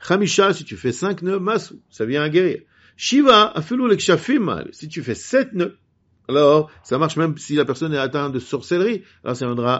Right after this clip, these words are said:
à enlever la sorcellerie. Amar Rav Chabar Yaakov, Ehud Elo Chazel et Shimsha. Il a dit, Rav Acha, mais tout ça, c'est à condition que ces nœuds n'ont pas vu le soleil. Vesiar ani la lune,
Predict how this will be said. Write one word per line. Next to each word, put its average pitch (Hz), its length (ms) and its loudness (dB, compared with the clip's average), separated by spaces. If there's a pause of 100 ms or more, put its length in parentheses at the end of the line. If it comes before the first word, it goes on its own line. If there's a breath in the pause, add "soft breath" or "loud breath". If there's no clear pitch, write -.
à 107 100 -6
enlever 110 260 -2
la 104 120 0
sorcellerie. - 420 -16
Amar 175 260 -4
Rav 165 80 -4
Chabar 165 180 -4
Yaakov, 160 320 -4
Ehud 180 180 0
Elo 156 160 -2
Chazel 185 360 2
et 151 60 -2
Shimsha. 151 440 -6 (380 soft breath)
Il 139 100 2
a 170 100 6
dit, 208 320 4
Rav 202 140 6
Acha, 202 240 0
mais 180 80 -2
tout 185 100 -10
ça, 208 140 0
c'est 196 100 0
à - 20 0
condition 185 460 -4 (420)
que 170 460 4
ces 110 200 -6
nœuds 147 120 2
n'ont 147 140 0
pas 143 140 2
vu 156 440 6 (1040)
le 151 100 -2
soleil. 196 440 2 (500 soft breath)
Vesiar 170 380 2
ani 185 200 2
la 196 120 4
lune, 170 180 0